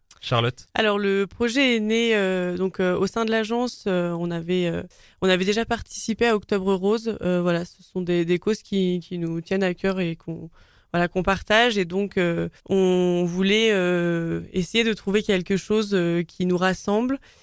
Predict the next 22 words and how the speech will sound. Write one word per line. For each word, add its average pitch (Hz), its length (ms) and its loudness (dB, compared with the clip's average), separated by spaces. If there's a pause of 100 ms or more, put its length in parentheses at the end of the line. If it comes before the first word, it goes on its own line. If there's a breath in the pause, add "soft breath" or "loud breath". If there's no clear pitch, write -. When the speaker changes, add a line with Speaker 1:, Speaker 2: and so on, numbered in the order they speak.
(200 soft breath)
Speaker 2:
Et, 185 300 2
euh, 170 160 2
Speaker 1:
Ouais. 170 160 2
Speaker 2:
donc, 175 160 0
euh, 180 40 2
voilà, 170 280 2
on 208 180 4
a 170 380 0
rencontré, 180 640 -8
euh, 180 80 -2
Mathieu 196 560 0
grâce 175 340 -6
à 170 140 -4
Quiz 208 260 -2
Room 214 240 2
aussi, 180 240 -2
qui 185 160 -12
sont - 180 -6
nos 165 140 -2
voisins 170 300 -6
de 160 180 -6
cellule. 214 320 2